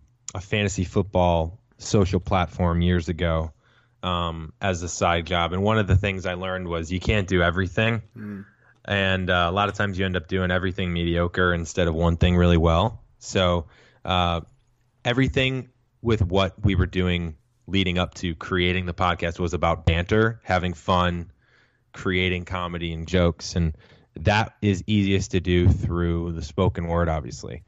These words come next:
Speaker 1: So I will say, though, that after the Chapel episode, that was the first time that I did create a blog just to have,
Speaker 2: Mm-hmm.
Speaker 1: um,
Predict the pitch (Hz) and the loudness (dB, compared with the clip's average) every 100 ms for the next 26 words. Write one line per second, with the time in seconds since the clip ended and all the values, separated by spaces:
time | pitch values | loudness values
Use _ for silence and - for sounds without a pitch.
0 | _ _ - - - 135 110 92 92 - | _ _ -16 -6 0 4 4 4 2 -4
1 | 104 110 165 190 - 104 92 90 87 87 | -2 2 2 0 -2 -2 0 -2 -2 -6
2 | - _ _ _ _ _ _ _ 113 123 | -8 _ _ _ _ _ _ _ -6 -6
3 | - 117 95 - 107 110 98 82 85 90 | -4 -6 -4 -2 0 2 0 -2 -6 -8
4 | 85 92 95 98 - 90 - 87 85 82 | -4 -4 -4 -6 -6 -6 -4 -4 -4 -6
5 | 80 87 - 92 85 82 82 - _ _ | -6 -8 -6 -6 -4 -4 -6 -10 _ _
6 | _ _ 98 87 90 92 90 87 95 - | _ _ -4 0 2 4 4 2 -4 -4
7 | 95 - 95 90 101 143 135 - 117 104 | -4 -4 -2 0 0 -2 -8 -16 -14 -14
8 | 95 98 90 90 85 80 | -8 -4 -2 -2 -2 -6